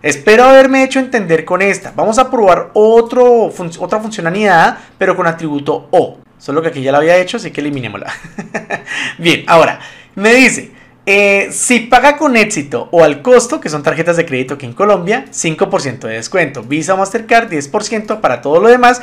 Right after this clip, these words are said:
existe, no, <laughs> cero por ciento de descuento.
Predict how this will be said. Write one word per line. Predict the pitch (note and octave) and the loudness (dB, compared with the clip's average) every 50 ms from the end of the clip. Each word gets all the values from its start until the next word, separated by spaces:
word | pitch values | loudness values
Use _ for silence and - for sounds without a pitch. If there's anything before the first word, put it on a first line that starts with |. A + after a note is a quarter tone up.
| - - - | -10 -8 -6
existe, | F3+ E3+ E3+ - D#3 C#3 - - F3 | -6 -4 -4 -6 -10 -10 -12 -10 -10
no, | B2+ G#2+ - - - - - G#3+ A3 - | -10 -10 -10 -12 -8 -4 -4 -4 -2 -4
<laughs> | D4 - - - - - | -6 -6 -6 -10 -18 -8
cero | - - G#3 G3+ A3 G#3+ | 0 2 4 4 4 4
por | G#3 F3+ | 2 2
ciento | E3+ E3 D#3+ F3 F3 | 2 0 0 2 4
de | E3 | 4
descuento. | D3+ C3 - C#3 A#2 G#2+ - - | 2 2 -2 -6 -8 -8 -10 -18